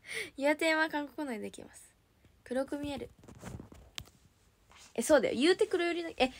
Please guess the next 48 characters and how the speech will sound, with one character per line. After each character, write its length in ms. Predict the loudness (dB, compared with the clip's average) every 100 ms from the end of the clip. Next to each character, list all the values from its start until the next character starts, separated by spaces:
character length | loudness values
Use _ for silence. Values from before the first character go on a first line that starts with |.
| 0
で 80 |
も 100 | 4
違 140 | 6 10 10
う 20 | 10
よ。 60 |
太 180 | 8 8
陽 260 | 8 6 2
光 200 | 2 0
の 100 | -2
下。 160 | -2
え、 200 | 2 2 10
違 160 | 10
う 40 | 10
違 140 | 6
う 40 | 2
違 160 | 2
う 40 | 2
違 120 | 0
う 40 | 0
違 40 | -4
う。 40 | -4 -8
あ 120 | 8 12
の 140 | 12
ね、 60 | 12 10 6 -12 -6
ゆ 160 | 8 10
あ 100 | 10
の 120 | 8
小 180 | 4 6
学 220 | 6 4
生 220 | 0 2
の 100 | 0
頃 280 | 2 4 8
は、 360 | 10 12 10
も 280 | 6 6 8
う 20 |
本 180 | 8 4
当 140 | 4 2
に 140 | 2
茶 180 | 8 8
色 160 | 8 4
だ 80 | -4
っ 40 |
た 200 | -2 -4
の、 120 | -4
こ 140 | -4 0
れ 80 |
よ 120 | 0 0
り。 160 | -4